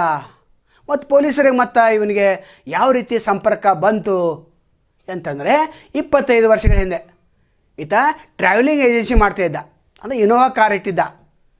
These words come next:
ನಂತರ ಪೊಲೀಸ್ ಅಧಿಕಾರಿಗಳು, ಅವ್ರ ಹೆಸರು ಹೇಳೋದು ಬೇಡ, ಅವರಿಗೆಲ್ಲ ಗೊತ್ತಿದೆ, ಅವ್ರು ಇವನ್ನ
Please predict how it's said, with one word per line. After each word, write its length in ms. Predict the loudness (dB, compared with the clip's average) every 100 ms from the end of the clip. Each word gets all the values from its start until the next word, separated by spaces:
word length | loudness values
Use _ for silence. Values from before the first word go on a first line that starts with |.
| _ _ _ _ _ -10
ನಂತರ 200 | -4 0 0
ಪೊಲೀಸ್ 280 | 2 0 2
ಅಧಿಕಾರಿಗಳು, 760 | 0 0 0 0 -2 -8 -16 _ -10
ಅವ್ರ 120 | -10
ಹೆಸರು 180 | -6 -2
ಹೇಳೋದು 200 | -2 0
ಬೇಡ, 120 | 0 0 -2 -8 -14 -2
ಅವರಿಗೆಲ್ಲ 360 | 2 4 2
ಗೊತ್ತಿದೆ, 720 | 2 0 0 -2 -2 -6 _ -8
ಅವ್ರು 240 | 0 2 4
ಇವನ್ನ 220 | 2